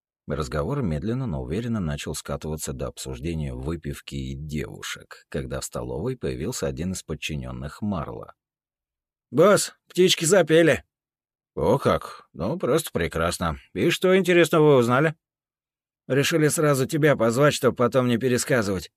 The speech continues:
«Понял, иду». Марл поднялся из-за стола и вдруг уставился на старателей. «Ну? Что «ну»? Вы идете?»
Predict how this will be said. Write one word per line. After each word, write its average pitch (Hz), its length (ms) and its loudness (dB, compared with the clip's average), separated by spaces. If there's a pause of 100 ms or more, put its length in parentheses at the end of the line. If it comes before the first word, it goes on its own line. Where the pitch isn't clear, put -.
(760)
«Понял, 180 500 4
иду». 95 400 0 (800)
Марл 87 320 -4
поднялся 76 500 -4
из-за 65 180 -6
стола 73 440 -6 (120)
и 87 100 -4
вдруг 135 240 -6
уставился 110 460 -4
на 87 80 -4
старателей. 69 540 -8 (760)
«Ну? 117 340 2 (800)
Что 127 320 4
«ну»? 82 240 0 (640)
Вы 113 200 4
идете?» 175 400 2